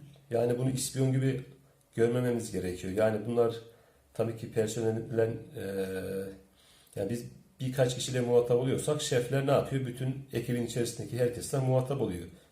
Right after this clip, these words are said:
Senin yanına uğruyor, oradan çıkıyor, yarım saat sonra diğer, e, nöbet kulübesindeki, nöbet noktasındaki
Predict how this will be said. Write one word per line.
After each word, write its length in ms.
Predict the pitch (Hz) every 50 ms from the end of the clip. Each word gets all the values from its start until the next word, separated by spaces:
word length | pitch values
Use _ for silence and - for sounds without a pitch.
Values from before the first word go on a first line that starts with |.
| _ -
Senin 220 | - - 123 120
yanına 360 | 117 117 117 117 117 113 110
uğruyor, 260 | 101 95 87 82 92 101
oradan 260 | 107 104 113 110 104
çıkıyor, 420 | - - - 113 110 110 110 113
yarım 220 | 107 101 101 110 107
saat 200 | - 113 104 -
sonra 280 | - 104 104 101 101
diğer, 260 | 101 104 104 104 104 - - - _ - - - - _ _ _ _ - -
e, 60 | 101 92 90 90 92 92 98 98 - - - - -
nöbet 300 | 110 104 101 104 101 -
kulübesindeki, 760 | - 101 98 98 98 - - 107 101 98 98 110 98 95 - - - - - - - - -
nöbet 360 | 107 107 110 113 113 - -
noktasındaki 760 | 101 101 98 98 - 101 - - 110 104 98 - - 101 101